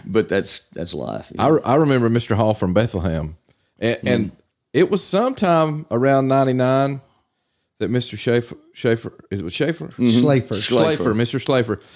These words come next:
Speaker 2: He actually had my band come to the school, and we played at Tellico High School and had a, um, an amazing response in the Lord.
Speaker 1: Yeah.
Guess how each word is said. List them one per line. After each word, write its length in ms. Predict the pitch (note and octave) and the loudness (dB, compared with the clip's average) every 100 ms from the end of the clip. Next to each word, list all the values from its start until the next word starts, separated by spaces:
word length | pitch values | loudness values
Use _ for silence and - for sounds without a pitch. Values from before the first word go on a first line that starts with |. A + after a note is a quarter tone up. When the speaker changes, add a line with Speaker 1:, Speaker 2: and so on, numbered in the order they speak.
| - | -6
Speaker 2:
He 140 | - F#3+ | 2 2
actually 280 | G3+ G3 E3+ | 2 0 2
had 160 | E3 | 2
my 140 | D3+ A#2+ | 2 2
band 420 | G2 C3+ C#3 G#2 | 2 2 2 2
come 220 | A2+ G2+ | 0 0
to 80 | G2 | 0
the 120 | F2+ | -4
school, 500 | - A#2 A2+ E2 D#2+ | -2 2 2 2 -2
and 80 | F2+ | -2
we 80 | F#2 | -2
played 520 | F2 A2+ A2 E2+ E2 F2 _ _ _ _ _ _ | 0 2 2 0 -4 -14 _ _ _ _ _ _
at 160 | G2 - | -8 -2
Tellico 320 | G#2+ G2 F#2+ | -2 0 0
High 140 | G2+ F#2 | 0 0
School 420 | - F2 E2+ - - | 0 -2 -2 -6 -4
and 200 | F2+ F2 | -2 0
had 180 | G#2 F#2+ | 2 0
a, 120 | D#2+ D2 _ | -2 -8 _
um, 280 | F#2 F#2 F2 - | -4 -2 -4 -2
an 120 | F#2 | -2
amazing 520 | F2+ G#2 C#3+ A2+ F#2+ | 2 4 4 2 -2
response 760 | F2+ - G#2+ A#2+ G#2 - - - _ _ _ _ _ | -4 -2 0 2 0 -4 -12 -12 _ _ _ _ _
in 140 | G#2 | -2
the 80 | G2 | 0
Lord. 580 | F#2 A#2 B2 F2+ E2 F#2 - - | 2 2 4 2 0 -8 -14 -6
Speaker 1:
Yeah. 320 | G2+ F#2 | -4 -2